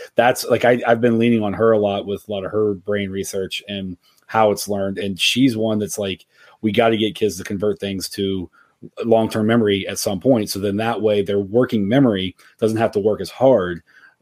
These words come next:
w-, in upper level mathematics. Like, that's, so, I mean, and those are, like, more complex situations as opposed to, like,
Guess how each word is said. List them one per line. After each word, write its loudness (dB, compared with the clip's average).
w-, -6
in -2
upper 4
level 2
mathematics. -8
Like, -6
that's, 0
so, 4
I 0
mean, -2
and -2
those 6
are, 2
like, -4
more 4
complex 0
situations -2
as -4
opposed 2
to, 2
like, 0